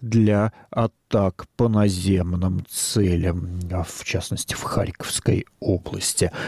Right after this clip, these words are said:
Российские ракеты и планирующие бомбы периодически падают в Белгородской области. А, по данным Washington Post, а, в, за, а, год, год с апреля две тысячи двадцать третьего по апрель две тысячи двадцать четвертого года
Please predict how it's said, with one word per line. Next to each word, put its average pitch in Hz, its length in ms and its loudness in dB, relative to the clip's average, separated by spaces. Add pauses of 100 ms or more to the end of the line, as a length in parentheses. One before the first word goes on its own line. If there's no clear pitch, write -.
Российские 104 480 -4
ракеты 107 340 2
и 101 40 0
планирующие 95 640 -4
бомбы 90 340 0
периодически - 640 -2
падают 92 460 -2
в 92 100 -8
Белгородской 95 640 2
области. 95 500 0 (240)
А, 101 200 2
по - 120 -2
данным 90 300 0
Washington 95 800 -2 (100)
Post, 95 580 -2
а, 90 380 2
в, 90 380 0
за, 90 460 2 (320)
а, 107 120 2
год, 98 540 -2
год 98 400 2
с - 220 0
апреля 92 420 2
две 87 160 0
тысячи - 320 -2
двадцать 95 260 0
третьего 95 360 0
по 92 160 0
апрель 92 260 2
две 95 100 4
тысячи - 300 -2
двадцать 95 220 0
четвертого 104 520 2
года 120 300 4